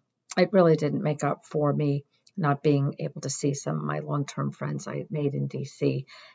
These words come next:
And, um, you know, and, you know, even though the money was good because I was able to sa-, save my money, uh, because I wasn't, I was always on expense account, uh, I wound up really not really making up for what I was losing.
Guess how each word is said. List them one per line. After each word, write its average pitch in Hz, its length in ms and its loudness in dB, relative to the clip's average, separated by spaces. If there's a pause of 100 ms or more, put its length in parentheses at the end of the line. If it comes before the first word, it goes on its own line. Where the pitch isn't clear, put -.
(140)
And, 143 320 0 (140)
um, 139 500 0
you 190 100 6
know, 165 120 6
and, 180 240 2 (380)
you 233 180 6
know, 185 180 6
even 220 220 8
though 208 140 8
the 196 80 6
money 185 260 4
was 180 200 2
good 175 340 6
because 170 260 -2
I 160 60 4
was 151 160 -2
able 147 160 2
to 151 100 -4
sa-, 165 400 4 (140)
save 165 440 4
my 165 140 4
money, 160 440 4 (380)
uh, - 280 -2
because 160 340 -2
I 139 60 0
wasn't, 147 340 -2 (320)
I 131 200 -2
was 139 160 -6
always 139 220 0
on 135 160 0
expense 156 460 0
account, 147 460 -2 (400)
uh, 151 300 2 (220)
I 175 60 4
wound 175 320 6
up - 140 2
really 165 300 4
not 147 340 -2 (460)
really 151 760 4
making 147 400 -2
up 147 280 -2
for 165 100 -8
what 151 220 -2
I 160 100 -4
was 139 240 -4
losing. 143 560 0